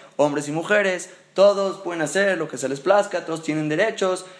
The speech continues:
y nadie se puede meter con el otro. ¿Pero qué creen los que piensan de esta manera? Es un pensamiento de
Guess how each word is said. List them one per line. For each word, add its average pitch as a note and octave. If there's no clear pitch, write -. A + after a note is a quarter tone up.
y G3+
nadie G#3+
se A3+
puede A3
meter G#3+
con G#3+
el G#3+
otro. A3
¿Pero B2
qué C#3+
creen A#3
los F3+
que C3+
piensan D#3+
de D3+
esta D#3+
manera? B2+
Es A#2
un C#3+
pensamiento B2+
de F3+